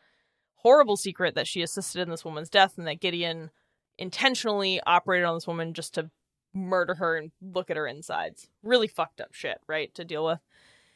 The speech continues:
And turns out that's Della Webb, Dorcas's girlfriend. Pretty sure romantic girlfriend, kind of unclear, but it does call her her, like, love, so I'm pretty sure that's what it is. So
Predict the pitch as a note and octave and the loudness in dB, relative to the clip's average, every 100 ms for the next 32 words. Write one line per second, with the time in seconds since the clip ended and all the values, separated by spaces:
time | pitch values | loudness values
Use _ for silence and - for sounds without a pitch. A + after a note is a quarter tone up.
0 | _ _ _ _ _ B3 B3 A3+ A3 - | _ _ _ _ _ 6 8 6 2 -8
1 | - _ _ _ _ _ - D#4 D4 A3 | -16 _ _ _ _ _ 0 2 4 6
2 | F#3 F#3 - - _ _ E3+ E3 E3 F3+ | 6 4 0 -12 _ _ -6 -4 -2 -2
3 | E3 E3 A3 A3 G#3+ G3 _ G3+ F3+ - | 0 2 8 8 6 -2 _ -2 -2 -4
4 | F3 D#3+ - A#3 B3 B3 B3 A3+ A3 A3 | -12 -14 -2 6 6 6 4 4 2 -2
5 | A3 - _ - A#3+ A3+ G#3+ G3 F#3+ F#3 | -8 -14 _ -2 0 0 0 4 4 2
6 | F#3 F3+ E3 F3+ E3+ F3 E3+ E3 - - | -2 -6 -4 -4 -4 -4 -4 -8 -10 -2
7 | E3+ E3 D#3+ - E3+ D#3+ E3 - G3 F#3 | -2 -2 -6 -4 -4 -2 -4 -4 -6 0
8 | F#3 - F3+ E3 D3+ E3 E3+ D#3 D#3 D#3+ | 0 0 0 0 -2 -4 -6 -6 -6 -6
9 | D#3+ D3+ E3 - _ - - C#3+ - - | -6 -6 -16 -20 _ -14 -8 -8 -8 -10
10 | - - D#3+ F3 D#3+ F3+ D#3+ E3 E3+ F3 | -10 -10 -12 -10 -8 -6 -6 -6 -6 4
11 | C4+ B3 G3+ F3 | 4 6 4 2